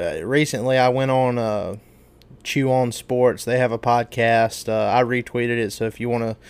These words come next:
if you wanna check out that, just go to my timeline and scroll down a little bit. It, it's on there, but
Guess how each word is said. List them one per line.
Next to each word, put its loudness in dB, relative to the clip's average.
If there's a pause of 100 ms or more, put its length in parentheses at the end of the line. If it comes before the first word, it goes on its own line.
(440)
if -2
you 0
wanna 6
check 4
out 6 (140)
that, 4
just -6
go 4
to 0
my -2
timeline -2
and -6
scroll 2
down 2
a -2
little 0
bit. 2
It, -4
it's -8
on 0
there, 2
but -2